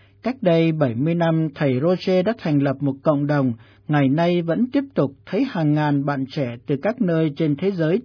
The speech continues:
tự về. Họ tìm cách mang lại cho cuộc sống của mình một ý nghĩa. Cộng đồng đón tiếp họ trong kinh nguyện và giúp họ cảm nghiệm một quan hệ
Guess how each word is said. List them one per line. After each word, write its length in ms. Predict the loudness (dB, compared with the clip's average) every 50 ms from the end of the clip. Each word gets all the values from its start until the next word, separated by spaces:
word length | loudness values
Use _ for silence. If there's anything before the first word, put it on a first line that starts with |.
| -2
tự 200 | 0 0 0 0
về. 320 | 0 0 0 0 0 -2 -6 -10 _ _ _ _ -20 -20 -20 -20 -20 -20 _
Họ 200 | 0 2 2 2
tìm 240 | 2 0 0 0
cách 260 | 0 -2 -4 -4 0 0
mang 280 | 0 0 0 0 0
lại 260 | 0 0 0 -2 -2 -6
cho 120 | -6 -8 -6
cuộc 200 | -4 -4 -4 -4
sống 400 | -6 -6 -2 -2 0 0 0 0 0
của 100 | 0 0
mình 260 | 0 2 2 2 0
một 120 | 0 -2 -2 -6 -6
ý 140 | -2 0 2
nghĩa. 380 | 4 4 4 2 0 0 -2 -2 -4 -8 _ _ _ -20 -20 -20 -10 _
Cộng 220 | 0 0 0 2 2
đồng 360 | 2 2 4 4 2 2 0
đón 200 | 0 0 0 0 0 0
tiếp 100 | 0 -2 -2
họ 260 | -2 -2 -2 -2 -4 -6 -6
trong 200 | -6 -4 -4 -2
kinh 220 | -2 0 0 2
nguyện 280 | 2 2 2 2 0 -2 -8 -16 -20 -20 -20 _ -6
và 120 | -4 -4
giúp 220 | 0 0 0 0 0
họ 200 | 0 -2 -2 -2 -2 -4 -2
cảm 280 | -2 -2 -2 0 0
nghiệm 260 | 0 0 0 0 -2 -4
một 100 | -4 -6 -8 -8
quan 260 | -6 -4 -2 -2 0
hệ 140 | 0 0 0